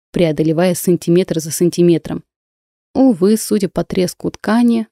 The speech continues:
служанкам придётся ремонтировать ещё одно платье. «Что?» снова оглянулась бабуля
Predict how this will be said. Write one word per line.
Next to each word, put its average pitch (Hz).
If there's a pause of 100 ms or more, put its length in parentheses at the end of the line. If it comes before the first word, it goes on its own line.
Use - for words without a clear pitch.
(120)
служанкам 247
придётся 175
ремонтировать 170
ещё 165
одно 147
платье. - (640)
«Что?» - (580)
снова 190
оглянулась 165
бабуля 160